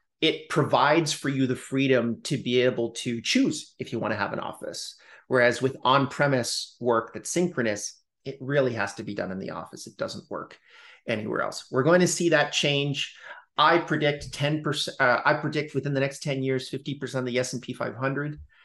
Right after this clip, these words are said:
will be remote. And I think the majority of those organizations will be asynchronous because it's just fundamentally a better way to be able to work.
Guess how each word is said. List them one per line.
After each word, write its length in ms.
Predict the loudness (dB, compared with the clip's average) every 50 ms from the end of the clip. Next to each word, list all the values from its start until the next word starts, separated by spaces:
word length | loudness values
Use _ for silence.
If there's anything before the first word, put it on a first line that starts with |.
| _ _ _ _ _ _ _ _ _ _ -2
will 140 | 0 2
be 140 | 2 2 2
remote. 500 | 4 2 4 4 6 4 4 4 0 -4 -4
And 120 | -4 -4
I 40 | -2
think 140 | -2 -4 -4
the 60 | -2
majority 480 | -2 -2 0 0 0 0 0 0 -2
of 80 | -4 -2
those 460 | -2 -2 -2 -2 -4 -6 -8 -12 -8 -4
organizations 640 | -4 -4 -2 -4 -4 -4 -4 -4 -4 -4 -6 -6
will 80 | -6 -8
be 100 | -8 -8
asynchronous 760 | -8 -8 -8 -8 -8 -8 -8 -8 -8 -6 -6 -8 -8 -10 -10
because 420 | -10 -12 -8 -4 -4 -4 -4 -4 -12
it's 120 | -14 -16 -12
just 240 | -12 -14 -14 -14 -10
fundamentally 640 | -8 -6 -6 -6 -6 -6 -6 -8 -8 -10 -10 -10 -10
a 60 | -6
better 260 | -4 -4 -2 -2 -4 -6
way 200 | -6 -8 -10 -10
to 120 | -10 -12 -12
be 160 | -10 -8 -10
able 180 | -10 -10 -12 -14
to 120 | -16 -14
work. 240 | -14 -14 -14 -14